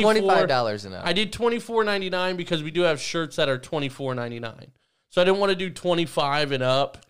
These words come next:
Speaker 1: That makes
Speaker 2: And people
Speaker 1: sense.
Speaker 2: be like, "Oh, like, it's a penny off. I gotta buy something else."
Speaker 1: Yeah.
Speaker 2: It's not like that.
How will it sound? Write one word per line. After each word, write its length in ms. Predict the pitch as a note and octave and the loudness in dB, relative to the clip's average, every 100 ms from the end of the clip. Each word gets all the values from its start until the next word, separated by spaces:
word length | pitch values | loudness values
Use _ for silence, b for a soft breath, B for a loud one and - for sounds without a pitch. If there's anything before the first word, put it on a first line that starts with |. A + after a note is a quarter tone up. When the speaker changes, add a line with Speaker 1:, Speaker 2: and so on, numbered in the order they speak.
| - | -14
Speaker 1:
That 140 | B2 | -8
makes 220 | A#2+ F#2+ | -8 -6
Speaker 2:
And 80 | E3 | -2
people 200 | F3 E3 | 0 0
Speaker 1:
sense. 80 | D3+ | 2
Speaker 2:
be 100 | D#3+ | 2
like, 220 | D3 B2+ B2+ | 2 0 -2
"Oh, 520 | C#3 C3 B2+ B2 A#2+ | 0 0 0 -2 -6
like, 300 | C3+ C3 B2 | -4 -4 -4
it's 180 | A2+ D3 | -10 -10
a 40 | C3 | -4
penny 260 | C#3 C3+ B2+ | 0 0 2
off. 200 | B2+ B2+ | 0 0
I 60 | |
gotta 160 | B2+ B2+ | -2 -2
buy 180 | B2 B2 | -2 -4
something 260 | B2 B2+ B2+ | -4 -6 -4
else." 240 | C3 B2+ | -4 -2
Speaker 1:
Yeah. 120 | A#2 | -4
Speaker 2:
It's 120 | G2 | -2
not 180 | E3+ C#3+ | -2 -2
like 240 | B2 B2 B2 | -2 -8 -10
that. 220 | A2+ | -18